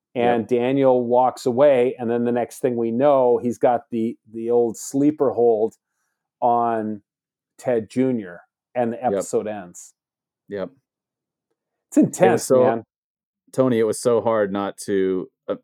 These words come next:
Speaker 2: uh, especially via Netflix, just dive right into that next episode.
Speaker 1: I know, I know. I <laughs> wanted to. I wanted to. It's ve-,
Speaker 2: Yeah.
Speaker 1: it's actually hard to watch this, watch this,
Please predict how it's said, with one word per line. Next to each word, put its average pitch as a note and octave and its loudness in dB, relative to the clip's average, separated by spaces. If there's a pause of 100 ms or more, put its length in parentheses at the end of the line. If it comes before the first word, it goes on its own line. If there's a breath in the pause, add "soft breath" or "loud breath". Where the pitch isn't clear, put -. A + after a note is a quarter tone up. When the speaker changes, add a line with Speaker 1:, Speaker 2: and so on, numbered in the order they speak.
(140)
Speaker 2:
uh, F#2+ -6
especially G#2+ -4
via G2 -2
Netflix, F#2+ -6
just F#2 -12
dive F#2 -2
right F#2 -2
into F2+ -4
that F2 -4
next - -12
episode. - -6 (1120)
Speaker 1:
I D3+ 4
know, F#3 4
I D#3 4
know. E3 4
I C3+ 2
<laughs> B2 -6
wanted D3 -8 (120)
to. D3 0 (180)
I C3+ 0
wanted C3+ -6
to. - -6 (320 loud breath)
It's D#3 0
ve-, E3+ 4
Speaker 2:
Yeah. G#2+ -2 (100)
Speaker 1:
it's F#3 0
actually G#3+ 4
hard D#3+ 4
to D#3 6
watch B2+ 2
this, B2 0 (460)
watch A#2+ 2
this, A#2+ -2